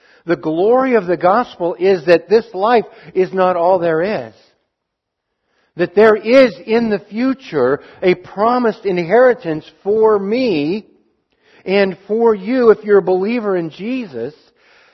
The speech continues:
that is imperishable, undefiled, unfading. It's not going anywhere.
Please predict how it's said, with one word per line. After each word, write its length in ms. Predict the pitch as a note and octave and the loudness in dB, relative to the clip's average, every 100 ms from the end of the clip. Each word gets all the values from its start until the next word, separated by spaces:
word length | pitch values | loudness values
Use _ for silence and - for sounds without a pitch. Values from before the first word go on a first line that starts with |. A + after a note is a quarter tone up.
| _ _ _ | _ _ _
that 440 | E3+ G3 G3 - - _ _ _ | 4 4 4 -4 -20 _ _ _
is 360 | A3 A3 G3 - - _ _ _ _ | 4 4 4 0 -16 _ _ _ _
imperishable, 1040 | - B3 D4 G#3+ F#3+ F#3 - E3+ G3 - - | -2 0 0 0 2 0 -2 -2 -2 -4 -8
undefiled, 720 | G3+ B3+ C4+ F#3 E3+ D#3+ E3 - | -2 0 0 -2 0 2 0 -2
unfading. 480 | G3+ A3 B3 A#3+ F#3+ - _ _ | -6 -4 -2 -2 -4 -10 _ _
It's 260 | A#3+ B3 - | -2 -2 -2
not 460 | G#3+ A#3+ B3+ F3+ | 2 2 0 -2
going 440 | G#3 A3 C#4+ C4+ G#3+ | 0 2 2 2 0
anywhere. 600 | E3 D3 A#2+ F2+ D#2 - | 0 -2 -4 -8 -16 -20